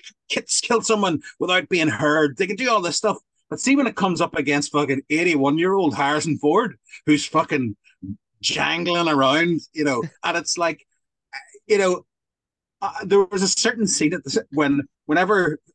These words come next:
Speaker 1: uh, Phoebe Bridges and they go into, uh, to find the, uh, the Antikythera, he's got it tucked away so nobody can s-,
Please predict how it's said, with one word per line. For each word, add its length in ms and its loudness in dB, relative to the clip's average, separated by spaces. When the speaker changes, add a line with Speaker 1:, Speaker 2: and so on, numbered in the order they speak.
Speaker 1:
uh, 40 -4
Phoebe 200 0
Bridges 360 0
and 120 0
they 80 -6
go 500 0
into, 760 0
uh, 580 -4
to 100 -8
find 500 -2
the, 560 -4
uh, 120 -8
the 100 -6
Antikythera, 760 -4
he's 220 4
got 160 -2
it 100 -12
tucked 300 -8
away 260 0
so 120 -4
nobody 280 -4
can 120 -6
s-, 200 -6